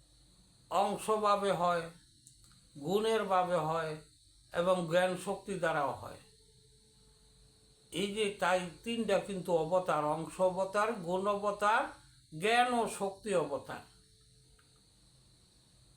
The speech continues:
তো অংশ অবতারটা কীরকম? পরম ঈশ্বর তার স্বয়ং রূপ হইতে তার নিজস্ব রূপের থেকে, হ্যাঁ,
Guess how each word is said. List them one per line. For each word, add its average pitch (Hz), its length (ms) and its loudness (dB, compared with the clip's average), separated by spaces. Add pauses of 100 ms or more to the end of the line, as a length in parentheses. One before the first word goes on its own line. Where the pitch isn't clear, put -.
তো 208 80 -8 (160)
অংশ 247 340 2
অবতারটা 262 520 2
কীরকম? 240 760 2 (1300)
পরম 294 400 4
ঈশ্বর 269 400 4
তার 247 180 4
স্বয়ং 240 480 2
রূপ 202 340 2
হইতে 202 600 -2 (760)
তার 202 280 4
নিজস্ব 240 520 0
রূপের 233 440 2 (100)
থেকে, 214 240 -2 (1700)
হ্যাঁ, 214 380 0